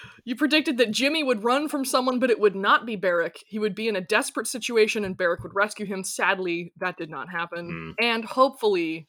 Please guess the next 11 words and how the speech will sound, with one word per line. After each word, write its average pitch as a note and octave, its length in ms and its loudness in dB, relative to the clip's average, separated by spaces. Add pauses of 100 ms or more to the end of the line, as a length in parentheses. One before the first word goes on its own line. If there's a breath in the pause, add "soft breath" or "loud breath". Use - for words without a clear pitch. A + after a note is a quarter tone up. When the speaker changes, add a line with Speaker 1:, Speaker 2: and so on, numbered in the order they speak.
Speaker 1:
more A3+ 200 6
conversations G#3+ 720 0
with - 160 -14
Pegasus, F3+ 520 -4
or F3+ 180 -4
at - 100 -6
least G#3 320 -6
a F#3+ 60 -4
Pegasus F3 460 -8
cameo. E3 600 -8 (320)
Alas, F3+ 640 2